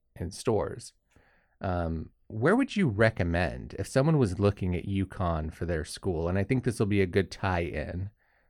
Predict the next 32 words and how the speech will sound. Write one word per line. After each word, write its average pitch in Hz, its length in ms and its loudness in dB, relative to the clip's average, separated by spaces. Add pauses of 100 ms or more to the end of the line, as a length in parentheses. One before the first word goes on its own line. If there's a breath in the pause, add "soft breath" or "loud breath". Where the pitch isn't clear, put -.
(280)
to, 90 600 2 (1300)
to 123 100 0
kind 113 240 4
of 92 100 0
the, 92 120 -6
the 104 100 0
back 98 340 4
half 87 260 2
of 85 80 -2
the 90 80 -2
show 80 460 -2 (520)
where 95 140 -2
we're 90 120 0
talking 92 380 0
about, 82 320 0 (280)
um, 82 400 -8 (1000)
coming 101 260 0
back 98 260 4
to - 60 -14
school, 95 380 0
some 90 160 -4
of 87 60 -2
the 82 60 -2
best 95 180 2
schools 92 280 -2
in 92 100 -2
New 90 140 0
England, 92 380 0
some 139 100 2
of 139 60 0
the 131 60 2
best. 123 260 4